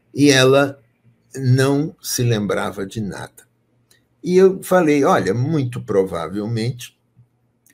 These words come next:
essas suas sensações, elas têm outro fundo que não o fundo sexual, mas pode ser que a sua sexualidade tenha te orientado nessa percepção.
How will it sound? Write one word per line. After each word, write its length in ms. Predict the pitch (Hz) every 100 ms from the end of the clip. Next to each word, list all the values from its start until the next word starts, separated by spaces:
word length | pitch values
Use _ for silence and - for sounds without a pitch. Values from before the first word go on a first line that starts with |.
| _ -
essas 520 | 139 131 - 131 123
suas 500 | - 117 101 92 -
sensações, 1160 | - 151 170 139 - - - 113 117 120 - -
elas 360 | 110 120 127 -
têm 320 | 139 143 - -
outro 500 | 175 196 190 - 98
fundo 580 | - - 113 120 127
que 140 | 127 165
não 400 | 165 127 113 - _ _ _ _ _ _ _ - - -
o 100 | 120
fundo 400 | 120 120 110 120
sexual, 800 | 120 113 120 - 220 147 147 _ _ - -
mas 200 | 247 196
pode 380 | - 104 98 -
ser 380 | - 127 110 117
que 160 | -
a 100 | 135
sua 320 | 120 - 104 98
sexualidade 1120 | - 101 - - 107 113 107 104 101 113 143 -
tenha 440 | - 127 131 143 156
te 200 | - 160
orientado 880 | 165 180 185 185 - 131 135 143 156
nessa 320 | 147 139 165
percepção. 840 | - 165 - - - - 101 107